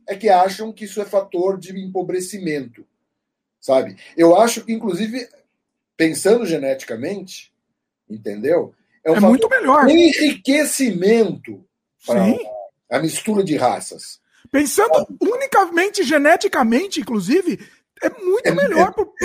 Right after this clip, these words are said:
Speaker 2: pra humanidade, né? A
Speaker 1: muito
Speaker 2: evolução do,
Speaker 1: melhor,
Speaker 2: do
Speaker 1: é
Speaker 2: ser
Speaker 1: muito
Speaker 2: humano.
Speaker 1: melhor, é.
Speaker 2: É.
Speaker 1: Você produz seres humanos mais, mais fortes, vai.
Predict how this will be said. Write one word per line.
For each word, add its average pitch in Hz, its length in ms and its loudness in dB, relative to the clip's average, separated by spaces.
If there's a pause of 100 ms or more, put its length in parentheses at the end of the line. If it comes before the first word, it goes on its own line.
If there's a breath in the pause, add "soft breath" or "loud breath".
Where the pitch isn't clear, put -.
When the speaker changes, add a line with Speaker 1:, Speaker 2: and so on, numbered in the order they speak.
(160)
Speaker 2:
pra 330 120 -2
humanidade, 339 720 -2
né? 202 80 -2
A - 20 -2 (120)
Speaker 1:
muito - 20 -10
Speaker 2:
evolução 254 440 0
do, 269 100 4
Speaker 1:
melhor, 226 340 4
Speaker 2:
do 151 60 -6
Speaker 1:
é 139 60 -8
Speaker 2:
ser 147 80 -8 (100)
Speaker 1:
muito 208 60 -6
Speaker 2:
humano. 233 160 4
Speaker 1:
melhor, 196 480 4
é. 113 100 -8
Speaker 2:
É. 202 80 -8 (300)
Speaker 1:
Você - 160 -8
produz 135 360 -6
seres 165 260 -2
humanos 165 800 0
mais, 151 600 -2 (260)
mais 143 720 -4
fortes, 233 600 0 (180)
vai. - 220 -6